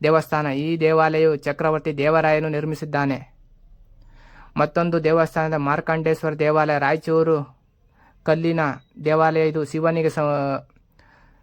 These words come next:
ಶಿವನಿಗೆ ಸ್ವರೂಪವಾಗಿದೆ. ಶ್ರೀಕೃಷ್ಣ ದೇವರನ್ನು ಇಲ್ಲಿ ಪೂಜೆ ಸಲ್ಲಿಸುತ್ತಿದ್ದ ಎಂದು ನಂಬಲಾಗಿದೆ. ಮತ್ತೊಂದು ದೇವಸ್ಥಾನವೆಂದರೆ ತಿರುಮಲ ವೆಂಕಟೇಶ್ವರ ಸ್ವಾಮಿ ದೇವಾಲಯ. ವಿಜಯನಗರ ರಾಜರ,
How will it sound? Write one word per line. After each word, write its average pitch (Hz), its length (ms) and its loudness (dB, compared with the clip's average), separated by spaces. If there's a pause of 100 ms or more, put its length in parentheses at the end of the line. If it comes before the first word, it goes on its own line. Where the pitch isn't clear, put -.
(1000)
ಶಿವನಿಗೆ 170 320 2
ಸ್ವರೂಪವಾಗಿದೆ. 156 720 0 (140)
ಶ್ರೀಕೃಷ್ಣ 175 420 -4
ದೇವರನ್ನು 165 340 2
ಇಲ್ಲಿ 165 200 -2
ಪೂಜೆ 165 340 0
ಸಲ್ಲಿಸುತ್ತಿದ್ದ 160 480 -4
ಎಂದು 156 640 -2 (460)
ನಂಬಲಾಗಿದೆ. 156 760 -2 (800)
ಮತ್ತೊಂದು 170 440 -2
ದೇವಸ್ಥಾನವೆಂದರೆ 160 840 0
ತಿರುಮಲ 160 420 0
ವೆಂಕಟೇಶ್ವರ 156 640 -2
ಸ್ವಾಮಿ 151 400 -6
ದೇವಾಲಯ. 151 520 0 (1700)
ವಿಜಯನಗರ 160 480 2
ರಾಜರ, 160 520 2